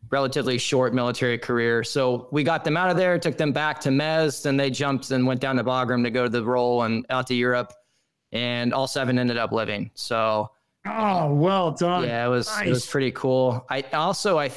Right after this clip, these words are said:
Speaker 1: I wanna say, and I, I've never been able to confirm this, and I tried to when I was down there, but I don't know. I'm, like, ninety percent sure that it was, uh,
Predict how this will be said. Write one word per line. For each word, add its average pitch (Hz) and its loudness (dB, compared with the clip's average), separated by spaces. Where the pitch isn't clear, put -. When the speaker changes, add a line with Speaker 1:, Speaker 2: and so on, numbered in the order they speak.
Speaker 1:
I 147 0
wanna 156 2
say, 151 -2
and 143 0
I, 131 -2
I've 127 0
never 151 2
been 151 -2
able 151 0
to 139 0
confirm 135 0
this, 143 -2
and 117 2
I 117 0
tried 131 -2
to 143 0
when 127 2
I 123 0
was 113 0
down 117 0
there, 127 2
but 117 0
I 117 0
don't 120 2
know. 127 0
I'm, 131 -2
like, 139 -2
ninety 131 0
percent 131 -2
sure 135 0
that 120 -2
it 117 0
was, 117 -2
uh, 113 0